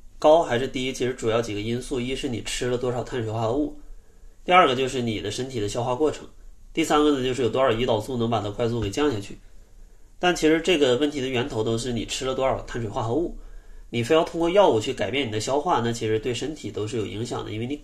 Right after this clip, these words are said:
强行改变这个代谢嘛。另外，通过胰岛素来去改变，那也改变身体的代谢，其实都有问题。所以说，从后面两种方式来看，如果抗糖丸真的有效的话，那它也会伤害你身体的代谢，是有一定的问题的。但是呢，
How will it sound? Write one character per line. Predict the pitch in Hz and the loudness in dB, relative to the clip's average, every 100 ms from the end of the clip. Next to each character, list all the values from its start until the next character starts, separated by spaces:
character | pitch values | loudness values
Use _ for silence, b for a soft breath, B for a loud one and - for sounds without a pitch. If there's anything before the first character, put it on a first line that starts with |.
| - | -12
强 | - 147 | -4 -4
行 | 175 | -2
改 | 170 110 | -2 -2
变 | 123 | -2
这 | 135 | -2
个 | |
代 | 139 135 | -2 -2
谢 | 180 165 | -2 -4
嘛。 | - B B B B B | -6 B B B B B
另 | - 190 | 0 4
外， | 196 170 | 4 2
通 | - 175 | 2 2
过 | 175 | 4
胰 | 170 | 6
岛 | 156 | 4
素 | 110 190 147 | 4 2 2
来 | 107 | 4
去 | 104 127 | 0 -2
改 | 107 101 | -6 -4
变， | 113 107 | -4 -2
那 | 135 | -4
也 | 113 98 147 | -4 -6 -4
改 | - | -4
变 | 104 104 | -4 -6
身 | 117 | -6
体 | 113 | -6
的 | 92 | -6
代 | 104 | -6
谢， | 110 113 - | -6 -6 -6
其 | 117 | -4
实 | 127 | -2
都 | 156 165 | 0 0
有 | - | 0
问 | 151 147 | 0 -2
题。 | - - - b b b b b | -10 -16 -16 b b b b b
所 | - 185 | 4 4
以 | |
说， | 160 185 | 6 2
从 | 180 147 | 2 -2
后 | 175 247 | 0 0
面 | 165 | 2
两 | 127 | 2
种 | 135 113 | 0 -2
方 | 131 | -2
式 | 151 | 0
来 | 127 117 | 0 0
看， | - 175 - - | -2 -6 -6 -4
如 | 147 | -2
果 | 147 | -2
抗 | - 151 | -2 -2
糖 | 139 | 0
丸 | 127 | 0
真 | 143 151 | 0 0
的 | 156 | 0
有 | 101 | 0
效 | 165 160 | 2 2
的 | 113 | 2
话， | 107 113 | -2 -2
那 | 113 | -2
它 | 117 | -2
也 | 104 | -2
会 | 107 113 | -2 -4
伤 | 110 123 | -2 -4
害 | 123 127 | -4 -4
你 | 98 | -4
身 | 123 127 | -6 -6
体 | 101 | -6
的 | 101 | -4
代 | 127 | -4
谢， | 117 165 - - | -2 -2 -4 -8
是 | - | -6
有 | 113 | -6
一 | 104 | -4
定 | 120 | -4
的 | 113 | -2
问 | 160 - | -4 -6
题 | - | -12
的。 | - B B B B - | -16 B B B B 0
但 | 185 170 | 2 2
是 | 170 151 | 2 2
呢， | 127 117 | 2 0